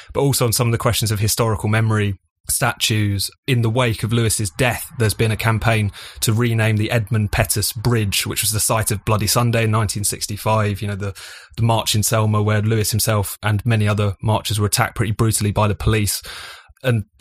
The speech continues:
there's been this campaign to rename it after Lewis himself. And there's a kind of irony there, as Sean Collins pointed out on Spike this week,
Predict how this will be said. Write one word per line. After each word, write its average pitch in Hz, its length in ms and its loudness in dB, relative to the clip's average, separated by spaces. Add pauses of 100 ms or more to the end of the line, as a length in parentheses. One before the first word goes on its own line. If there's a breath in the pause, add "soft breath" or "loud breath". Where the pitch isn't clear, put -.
(140)
there's 117 140 0
been 131 140 0
this 110 120 0
campaign 113 400 2
to 113 100 0
rename 113 320 2
it 110 60 0
after 117 240 0
Lewis 113 260 0
himself. 107 480 -2
And 123 80 0
there's 117 120 2
a 117 40 -2
kind 139 140 2
of 123 80 2
irony 135 380 0
there, 101 380 -2
as 113 340 -4
Sean 110 200 2
Collins 147 300 2
pointed 101 240 -4
out 92 80 -6
on 90 40 -8
Spike 107 260 -4
this 101 140 -8
week, 98 280 -6